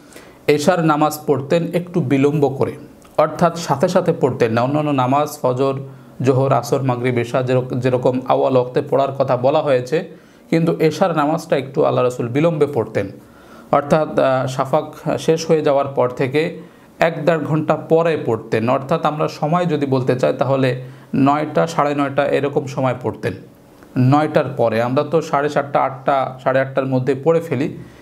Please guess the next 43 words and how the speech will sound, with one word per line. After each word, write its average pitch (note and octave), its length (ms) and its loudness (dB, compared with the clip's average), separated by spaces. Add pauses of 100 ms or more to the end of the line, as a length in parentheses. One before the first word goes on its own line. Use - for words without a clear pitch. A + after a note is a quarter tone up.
(140)
কিন্তু D3 200 2
আল্লাহ C3+ 160 2
রাসূল C#3 200 -2
সাল্লাল্লাহু D3 300 0
আলাইহি C#3 100 -2
ওয়াসাল্লাম, - 0 -
সাহাবায়ে C3 340 0
কেরাম D#3 460 -2
একটু F#3 180 -4
বিলম্বে C#3+ 420 2
এশার C3+ 300 -2
নামাজ B2+ 340 -2
পড়তেন, C3+ 420 -2 (600)
অর্থাৎ D3 460 2
এশার F#3 300 2
নামাজের D#3 480 2 (120)
পরে C3+ 280 2
তারা C#3 240 0
আর C3+ 220 0 (120)
কোনো C3 220 -2
কাজ A#2+ 320 -2
করতেন B2+ 380 -2
না, C3+ 160 0
দুনিয়াবি B2+ 460 -2
কোনো A#2+ 260 -2
কর্মে A#2+ 340 0
লিপ্ত C3+ 240 0
থাকতেন C#3+ 420 0
না, E3 280 2 (420)
খাওয়া C#3+ 280 2
দাওয়া C#3 200 2
করতেন C3+ 420 0
না, F#3 320 0
এশার D#3+ 260 0
নামাজের B2+ 360 0 (100)
পরে A#2+ 200 2
ঘুমিয়ে B2 400 0
যেতেন। A2 320 -2
এটা B2+ 180 0
হলো C#3+ 180 2
আল্লাহ C3 160 2
রাসূলের B2 260 -2
সুন্নত। A#2+ 360 -2